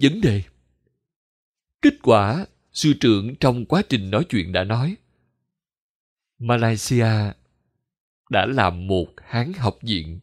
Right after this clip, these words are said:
đang được xây dựng. Liền nói tới Malaysia, có hơn một ngàn hai trăm trường tiểu học Hoa ngữ, sáu mươi mấy trường trung học Hoa ngữ. Họ có thể truyền thừa văn hóa Trung Hoa rất tốt.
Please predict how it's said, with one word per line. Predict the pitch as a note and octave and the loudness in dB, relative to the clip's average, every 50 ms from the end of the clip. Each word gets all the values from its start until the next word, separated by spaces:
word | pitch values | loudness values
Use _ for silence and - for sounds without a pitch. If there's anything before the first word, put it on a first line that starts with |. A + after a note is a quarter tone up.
| _ _ _ _ _ _ - | _ _ _ _ _ _ -2
đang | A#2 A#2 A#2 A#2 G#2+ G#2+ G#2 F#2+ - | 0 0 0 -2 -4 -6 -8 -8 -8
được | - G2+ - | -8 -10 -8
xây | - - - C3 A#2+ | -8 -4 -2 -2 -2
dựng. | G#2 G#2+ G2+ E2 D#2+ E2+ F2 - _ _ _ _ _ _ _ _ _ _ _ _ _ _ _ _ _ _ _ _ _ _ _ _ _ _ _ - | 0 -2 -2 -4 -4 -10 -14 -18 _ _ _ _ _ _ _ _ _ _ _ _ _ _ _ _ _ _ _ _ _ _ _ _ _ _ _ -4
Liền | B2 B2 A#2 G#2 G2+ | 0 0 0 0 0
nói | A2 A2 | -2 0
tới | - C3+ B2+ D#3+ F3+ | 2 2 2 2 0
Malaysia, | F3 C3 B2 A2+ A#2 A2+ G#2+ G2+ - - B2 A#2 A2 G#2+ G#2+ - _ _ _ _ _ _ _ _ _ _ _ _ _ | 0 -2 -2 0 0 -2 -2 -2 -2 -2 0 0 0 -2 -4 -6 _ _ _ _ _ _ _ _ _ _ _ _ _
có | - G#3+ A3+ A3 | 4 4 4 6
hơn | - E3+ D#3+ E3 E3 E3 D#3 C3+ | 4 6 8 8 6 6 2 0
một | B2 A#2 A2 G#2+ - - | 2 2 2 2 -2 -6
ngàn | A#2+ A#2 A2+ G#2+ G2+ F#2+ G2+ | -4 0 0 0 0 0 -2
hai | G#2+ C#3+ D#3+ | -4 -4 -2
trăm | D3+ - D3+ D3+ | 0 -2 -2 -2
trường | D3 - C3 G#2+ F2+ | 0 0 0 0 0
tiểu | - G2+ G2+ | -2 -2 0
học | C3+ D3+ G#2+ - - - | 0 -2 -2 -4 -6 -6
Hoa | - C#3 C#3 C3+ | -2 0 0 0
ngữ, | B2 B2 A2+ F#2+ A2 D#3 - _ _ _ _ _ _ _ _ - | 2 0 2 2 0 -2 -4 _ _ _ _ _ _ _ _ -6
sáu | - - E3+ F3 | 0 2 2 4
mươi | F3+ E3 | 4 2
mấy | C#3 D3 E3 G#3+ - | 2 2 0 0 0
trường | D3 B2 G#2 F#2+ | 0 -2 -2 0
trung | - D#3 D#3+ | 0 0 0
học | B2+ A#2+ G2 F2+ - - | 0 -2 -4 -6 -6 -6
Hoa | - C#3 C3+ C3+ | -4 -2 -2 0
ngữ. | B2 A#2+ G#2+ F#2+ G2+ C#3+ - _ _ _ _ _ _ _ _ _ | 0 0 0 0 -2 -6 -8 _ _ _ _ _ _ _ _ _
Họ | - C3+ | -2 2
có | - G3+ - | 2 2 4
thể | D3 C3 C#3+ - | 4 2 2 2
truyền | C#3 B2 A2+ G#2+ | 2 2 2 2
thừa | G2 A#2 A2+ G#2 G2+ G#2 - | 0 0 0 0 0 -2 -2
văn | C#3 C3+ C3 | -2 -2 -2
hóa | C3+ C#3 C#3 D3 F#3 - - | -2 -2 -2 -2 -2 -2 -2
Trung | D#3+ C3+ B2+ | -2 -2 0
Hoa | B2+ C3 A#2+ A#2+ A#2 - - | 0 -2 0 -2 -2 -2 -4
rất | - A3+ - _ - | -4 -4 -4 _ 2
tốt. | A3 B3+ | 2 2